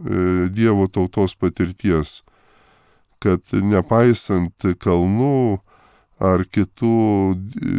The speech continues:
ar dykumos, e, momentų, e, ištverti ir keliauti, o ir, ir, e, pati kelionė tampa įdomesnė, nes į kiekvienas, e,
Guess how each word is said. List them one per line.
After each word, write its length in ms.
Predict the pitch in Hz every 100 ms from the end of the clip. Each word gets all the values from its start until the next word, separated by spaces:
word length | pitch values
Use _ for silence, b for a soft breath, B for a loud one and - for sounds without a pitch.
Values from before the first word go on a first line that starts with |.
| 92 - -
ar 280 | 87 85 82 -
dykumos, 1040 | - 92 98 - 104 113 139 117 - -
e, 40 | 101 92 92 92 95 92
momentų, 800 | 101 101 110 113 117 - 107 101 b b b b b b -
e, 100 | 98 90 90 - 104
ištverti 760 | 95 - 113 123 143 143 -
ir 40 | 110
keliauti, 800 | - 107 110 120 127 - 120 120 b b b b b b b b -
o 180 | 117
ir, 220 | 127 123 120
ir, 200 | 120 117
e, 640 | 104 101 104 101 101 98 104 -
pati 300 | 104 - 147
kelionė 580 | - 107 131 156 135 95
tampa 420 | - 101 98 101
įdomesnė, 840 | 95 90 92 92 92 82 - 78 82
nes 460 | 92 87 - - _ _ _ _ _ _ _ _ _
į 460 | 107 104 101 101 95
kiekvienas, 960 | - 95 - 117 127 107 92 - - -
e, 580 | 95 90 87 87 90